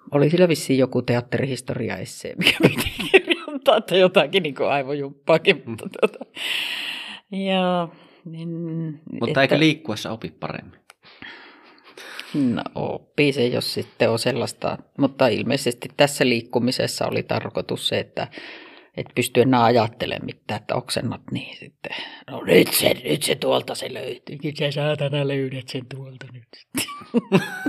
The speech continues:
Speaker 1: <laughs>
Speaker 2: Niin.
Speaker 1: No, mutta joo, se oli siis,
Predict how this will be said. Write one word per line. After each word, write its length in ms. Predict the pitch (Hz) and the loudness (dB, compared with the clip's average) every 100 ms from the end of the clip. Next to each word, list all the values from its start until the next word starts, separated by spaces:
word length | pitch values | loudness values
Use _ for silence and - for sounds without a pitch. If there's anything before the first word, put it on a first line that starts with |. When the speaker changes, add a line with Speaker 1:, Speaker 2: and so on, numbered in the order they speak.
| - - - - 762 - - - - | -8 -6 -8 -4 -2 -2 -6 -16 -8
Speaker 1:
<laughs> 240 | 160 - - - - - - - - - - - - _ _ - - 101 - - - - _ _ _ _ _ _ - - _ _ _ | -8 -8 -10 -12 -10 -10 -10 -12 -16 -20 -20 -20 -20 _ _ -6 -6 -6 -14 -16 -16 -20 _ _ _ _ _ _ -20 -20 _ _ _
Speaker 2:
Niin. 420 | - 107 95 85 82 | -10 -8 -6 -8 -8
Speaker 1:
No, 280 | 170 190 165 - | -2 2 2 0
mutta 260 | 165 - | -2 4
joo, 260 | 196 202 143 | 8 8 8
se 200 | - 165 | 8 6
oli 200 | 185 226 | 6 4
siis, 300 | 180 170 - | 4 2 0